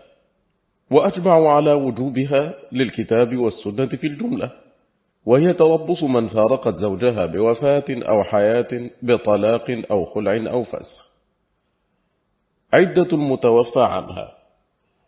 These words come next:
والمفارقة بالوفاة تعتد مطلقا. تعتد مطلقا كبيرا كان الزوج أو صغيرا، يمكنه الوطء أو لا، كبيرة كانت الزوجة أو صغيرة،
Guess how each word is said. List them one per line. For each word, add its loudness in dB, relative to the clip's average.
والمفارقة 2
بالوفاة 0
تعتد -2
مطلقا. -4
تعتد 2
مطلقا 2
كبيرا 0
كان 2
الزوج -2
أو -2
صغيرا، -2
يمكنه 0
الوطء 0
أو 2
لا، 0
كبيرة 0
كانت 0
الزوجة -2
أو -4
صغيرة، -4